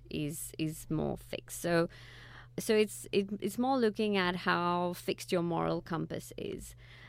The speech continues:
And it's not really about being, I, I don't know, and you raise an interesting point that maybe people who are more rigid or inflexible in general are also likely to have a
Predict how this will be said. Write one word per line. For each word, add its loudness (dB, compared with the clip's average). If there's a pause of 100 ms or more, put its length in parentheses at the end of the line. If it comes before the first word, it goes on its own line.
(140)
And 4
it's 0
not 2
really 4
about 2 (500)
being, 2 (440)
I, 2
I 4 (200)
don't 4
know, 4
and 2
you 0
raise 0
an 0
interesting -2
point -4
that 2 (240)
maybe 2
people -2
who 0
are 2
more 2
rigid 2
or 2
inflexible -2
in 0
general 0 (320)
are 4
also 0
likely 0
to -4
have 0 (200)
a 0